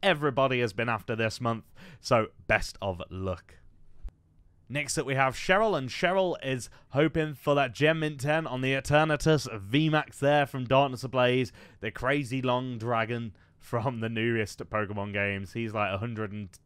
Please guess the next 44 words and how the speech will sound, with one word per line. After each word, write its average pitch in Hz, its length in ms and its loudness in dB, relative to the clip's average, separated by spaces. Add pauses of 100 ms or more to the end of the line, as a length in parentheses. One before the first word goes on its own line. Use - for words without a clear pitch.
(100)
fifty 110 300 -6
meters 95 260 -6
long 101 160 -6
or 98 80 -6
something 104 280 -6
ridiculous, 110 440 -4
so 107 80 -8
best 104 240 -6
of 104 80 -8
luck, 104 120 -6
Cheryl. 95 340 0 (1120)
Next 156 280 -4
up, 175 80 0
we 160 100 0
have 123 180 0
Jack, 180 400 0
and 120 100 -8
Jack 127 220 -2
starts 123 280 -2
off 127 140 -4
the 117 80 -10
submission 131 560 -8
with 117 300 -2
the 127 80 -2
Gengar 135 560 -2
there 190 260 -4
from 127 160 -12
the 104 80 -8
Japanese 107 680 -8
E 117 200 -6
five. 135 500 0 (300)
We 120 100 0
also 131 260 4
have 123 200 2
a 117 160 -2
Gengar 120 500 -2
Megi 143 480 -4
card 160 400 2
there. 170 300 2 (260)
We 117 100 -4
have 113 140 -2
the 104 80 -8
Charizard 135 840 0 (100)
E 139 180 -6